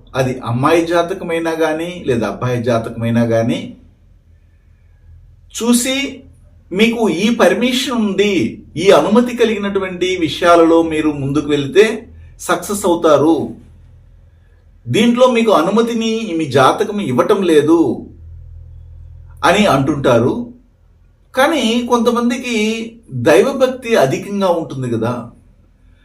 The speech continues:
ఆ దేవుని, "ఇలాంటి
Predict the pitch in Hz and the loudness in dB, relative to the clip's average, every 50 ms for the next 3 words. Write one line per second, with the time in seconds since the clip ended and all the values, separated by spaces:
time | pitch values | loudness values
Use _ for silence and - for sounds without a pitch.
0 | _ _ _ _ _ - 143 180 190 196 - 151 135 117 127 147 175 214 247 269 | _ _ _ _ _ 4 6 6 6 6 4 2 -2 0 4 6 6 8 6 4
1 | 277 277 277 247 214 190 190 208 214 220 220 - - - - - - - - - | 2 0 0 -2 -2 -2 -2 -4 -4 -4 -6 -10 -14 -18 -20 -20 -20 -20 -20 -20
2 | - - - - - - - - - - - - - - - - - - - - | -20 -20 -20 -20 -20 -20 -20 -20 -20 -20 -20 -20 -20 -20 -20 -20 -20 -20 -20 -20
3 | - - - - 147 175 208 226 247 262 262 262 277 269 269 | -20 -18 -8 0 4 4 6 6 4 2 0 -2 -4 -4 -6